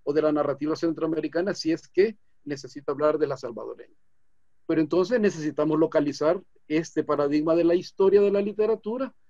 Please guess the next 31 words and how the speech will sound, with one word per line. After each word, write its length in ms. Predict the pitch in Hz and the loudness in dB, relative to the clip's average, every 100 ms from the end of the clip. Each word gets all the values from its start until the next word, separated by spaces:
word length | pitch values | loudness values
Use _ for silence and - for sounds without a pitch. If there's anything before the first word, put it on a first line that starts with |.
| _ | _
que 160 | _ 170 | _ 4
en 80 | 185 | 4
sus 220 | 226 208 | 0 2
orígenes, 720 | 226 233 202 262 269 277 - _ _ _ _ _ | 2 4 -2 -4 -4 -6 -12 _ _ _ _ _
eh, 260 | 151 151 147 | 0 2 2
esta 280 | 156 147 190 | 0 2 4
idea 300 | 185 170 165 | 6 6 4
se 140 | 196 | 2
relaciona 480 | 170 165 156 170 185 | 2 0 2 0 0
con 120 | 175 | -2
las 80 | 147 | -2
influencias 500 | 147 135 147 147 170 | -2 -2 0 0 0
del 140 | 160 | -2
romanticismo, 840 | 165 180 175 175 185 - 196 190 220 | 0 0 0 -4 -8 -6 -4 -4 -6
sobre 300 | 202 160 147 | -2 0 0
todo, 580 | 135 151 160 175 180 - _ | 2 2 4 4 0 -2 _
bueno, 180 | 170 135 - _ _ _ - | -4 -4 -10 _ _ _ -6
en 100 | 143 | -6
sus 180 | 147 | -2
orígenes 400 | 143 135 175 185 | -2 2 2 4
en 120 | 190 185 | 2 6
Europa, 420 | 196 190 202 208 | 6 6 4 0
pero 280 | 185 165 - _ _ _ _ 165 165 _ | 0 0 -2 _ _ _ _ -20 -20 _
fundamentalmente 880 | 170 160 156 143 160 165 175 180 | 0 2 2 0 0 2 2 2
aquí 300 | 175 - 196 | 0 0 -4
en 100 | 202 | -2
Centroamérica 760 | 165 143 135 139 139 165 180 170 | 0 -2 -2 -2 0 0 0 2
y 100 | 170 | 2
en 80 | 175 | 2
El 80 | 165 | -2
Salvador, 580 | 180 170 185 185 233 | -6 -2 0 2 0